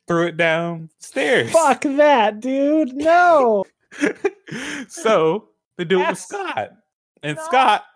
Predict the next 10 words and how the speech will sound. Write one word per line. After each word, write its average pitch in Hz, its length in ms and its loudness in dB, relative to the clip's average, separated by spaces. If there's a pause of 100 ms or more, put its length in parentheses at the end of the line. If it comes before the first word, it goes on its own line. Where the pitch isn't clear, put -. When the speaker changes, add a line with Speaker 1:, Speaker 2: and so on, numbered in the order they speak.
(140)
Speaker 1:
falls 196 320 2
over 185 220 -4
the 208 80 -2
rails. 180 880 -4 (1120)
Speaker 2:
That 311 360 -2
sucks - 800 -2
for 349 220 -4
so 330 480 2
many 349 520 -6
reasons. 180 1000 -8